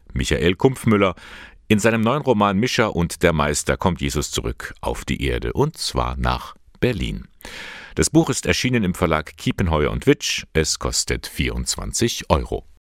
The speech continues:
Vielleicht erinnern Sie sich noch an vergangene Woche. Da hatte ich Ihnen hier am Sonntagmorgen von Radio K eins ein Projekt vorgestellt, das dem Suchen, Fragen und Zweifeln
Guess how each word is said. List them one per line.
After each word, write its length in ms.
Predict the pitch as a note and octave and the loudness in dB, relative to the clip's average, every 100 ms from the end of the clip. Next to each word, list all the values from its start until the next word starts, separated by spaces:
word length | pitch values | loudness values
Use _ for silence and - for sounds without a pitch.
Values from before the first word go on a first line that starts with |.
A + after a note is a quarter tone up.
| _ _ | _ _
Vielleicht 480 | - E2+ E2+ - - | 2 2 0 -8 -6
erinnern 300 | - D#3 D3+ | -2 0 2
Sie 100 | C3 | 2
sich 200 | A#2 - | 0 0
noch 340 | A2+ F2 - - | 0 0 -6 -2
an 340 | F#2 F#2 F2+ | 0 2 0
vergangene 960 | - - F2+ D#2 D#2 D#2 D2+ C#2 C2 B1+ | -2 -2 0 0 -2 0 -2 0 -2 0
Woche. 280 | A#2 B2+ | 0 2
Da 120 | F#2+ F2 | 0 0
hatte 160 | B2 | -2
ich 120 | C3 | -4
Ihnen 200 | G#2 F2+ | 0 0
hier 160 | F2+ B2+ | 2 2
am 180 | F#2 D2 - - - - | 2 -4 -10 -20 -20 -16
Sonntagmorgen 880 | - F2+ F2 C2+ C#2 C#2 D#2+ D#2+ C2+ | -2 0 0 -2 0 0 0 -2 -4
von 180 | D2+ | -4
Radio 280 | B1 C#2+ C#2 | -2 -4 -4
K 140 | C#2 - | -4 -4
eins 320 | C#2 C#2 - | -4 -4 -4
ein 180 | E2 E2 | -4 -2
Projekt 580 | - F2 G#2+ - - - | 0 0 0 -4 -12 -12
vorgestellt, 920 | - D#2 C#2 C2+ - E2+ A2+ E3+ - - - - - - - | -2 0 0 -4 -2 2 0 -2 -10 -14 -20 -18 -18 -20 -4
das 160 | E2+ - | -4 0
dem 160 | G2 | 0
Suchen, 540 | E2 E2+ D#3 F3 C#3 C3+ | 0 0 0 -2 -4 -4
Fragen 580 | - - D#2 G2 A2 A2 | -6 -2 -2 -2 -2 -2
und 340 | B2 - - | -2 -6 -2
Zweifeln 760 | - - C#2+ A#2 C#3 - A#1+ | -2 0 -2 -2 0 -2 -4